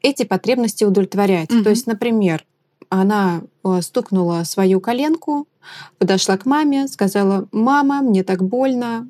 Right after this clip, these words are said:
Speaker 1: ай-яй». И мама, она так ее приголубила, пожалела, сказала:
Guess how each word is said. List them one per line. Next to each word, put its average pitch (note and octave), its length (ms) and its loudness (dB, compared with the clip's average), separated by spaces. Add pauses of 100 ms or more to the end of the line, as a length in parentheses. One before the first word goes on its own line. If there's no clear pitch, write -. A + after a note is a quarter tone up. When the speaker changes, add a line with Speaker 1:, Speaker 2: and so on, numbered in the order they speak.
(120)
Speaker 1:
ай-яй». E3+ 520 -2 (340)
И G#3 100 2
мама, B3 360 2
она G#3 200 0
так G3+ 180 -4
ее G#3 200 0
приголубила, A3+ 680 0
пожалела, A3 640 0
сказала: F#3 640 0